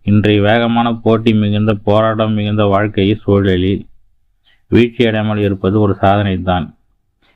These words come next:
நிலையை விட கீழே சென்று விடாமல், வீழ்ச்சி அடைந்து விடாமல் நம்மை காப்பாற்றிக் கொள்வதும் சாதனையாக கருதப்பட வேண்டும். ஏற்றம் வந்தாலும் சரிவு வந்தாலும் ஒரே தன்மையுடன் அவைகளை ஏற்றுக்கொண்டு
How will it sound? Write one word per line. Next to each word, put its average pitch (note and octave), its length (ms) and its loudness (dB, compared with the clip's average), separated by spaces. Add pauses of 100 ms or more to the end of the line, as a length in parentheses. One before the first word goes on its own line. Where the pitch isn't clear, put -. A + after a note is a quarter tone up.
(560)
நிலையை A#2+ 500 2
விட A2 540 0 (200)
கீழே A#2 460 2
சென்று G2+ 440 0 (800)
விடாமல், G#2+ 520 0
வீழ்ச்சி A#2 340 0
அடைந்து G#2+ 300 -2
விடாமல் G2+ 440 -2
நம்மை G2+ 260 -2
காப்பாற்றிக் A2 600 -2
கொள்வதும் G2 480 -2
சாதனையாக G#2+ 580 0
கருதப்பட G2+ 520 0
வேண்டும். F2 380 -6 (680)
ஏற்றம் A2+ 420 0
வந்தாலும் A2 500 -2
சரிவு A2+ 400 2
வந்தாலும் G#2 380 0
ஒரே G#2+ 280 2
தன்மையுடன் G#2 760 -4 (100)
அவைகளை G#2 380 0
ஏற்றுக்கொண்டு G2+ 800 0